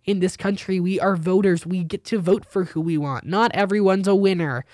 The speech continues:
So take that out of the, um, book from the Republican Party. Is look at that. Like, that we are not all winners. There's winners, there's losers. I think the Republican Party has done a great job really showing com-, competition. That's something I think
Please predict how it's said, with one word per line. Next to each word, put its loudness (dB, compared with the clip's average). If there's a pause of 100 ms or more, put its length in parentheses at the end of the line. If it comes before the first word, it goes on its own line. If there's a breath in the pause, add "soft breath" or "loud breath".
(140)
So -2
take -2
that 4
out 2
of 0
the, -2 (460)
um, -4 (280 loud breath)
book -4
from -4
the -2
Republican -6
Party. -2 (320 soft breath)
Is -6
look 2
at -6
that. -2
Like, -6 (400 soft breath)
that -6
we -4
are -4
not -2 (960)
all -2
winners. -6
There's -8
winners, -4
there's -2
losers. -2 (240 soft breath)
I -6
think -4
the -4
Republican -4
Party -2
has -4
done -6 (640 soft breath)
a -20
great -4
job -6
really -4
showing -6
com-, -10
competition. -4
That's -6
something -4
I -4
think -8